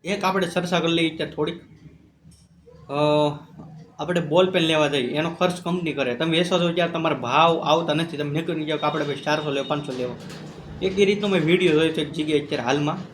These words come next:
એક ટ્રેન્ડ છે મતલબમાં. તો એની માટે તો પહેલાં આપણું એક સંગઠન હોય ને તો એમાં થઈ શકે. કોઈ માર્કેટમાં કાંઈ વેચવા ન જાય તો થાય, તમારે જે કરવું નહીં.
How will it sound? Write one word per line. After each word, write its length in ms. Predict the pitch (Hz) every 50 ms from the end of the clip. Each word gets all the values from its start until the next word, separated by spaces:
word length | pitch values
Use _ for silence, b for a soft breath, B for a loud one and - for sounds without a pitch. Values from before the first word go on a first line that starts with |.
| - - -
એક 180 | 165 - -
ટ્રેન્ડ 300 | - 185 196 196 175 170
છે 140 | 165 - 160
મતલબમાં. 480 | 147 147 139 143 139 127 120 117 110 - - - - - - - - - - - - - - - - - - - - - - - - - - - - - - - - - - -
તો 100 | 170 175
એની 140 | 180 190 190
માટે 220 | 185 185 185 185
તો 140 | - 185 175
પહેલાં 220 | 175 185 180 175
આપણું 200 | 170 175 180 175
એક 60 | 170 -
સંગઠન 440 | - 175 185 190 185 180 180 170
હોય 200 | 170 175 180 175
ને 160 | 147 127 120 113 - - - - - - -
તો 100 | 175 175
એમાં 200 | 170 160 147 135
થઈ 160 | 156 151 143
શકે. 180 | 143 123 131 127
કોઈ 220 | - 170 175 170
માર્કેટમાં 420 | 160 165 165 160 175 165 160 156
કાંઈ 120 | 160 151 143
વેચવા 320 | 143 165 165 165 160 147
ન 140 | 151 151 147
જાય 140 | 139 131 131
તો 200 | 139 156 160 147
થાય, 240 | 156 - 147 139 131
તમારે 280 | 139 143 143 135 127
જે 160 | 123 147 151
કરવું 320 | 143 - - 165 160 147 123
નહીં. 120 | 117 117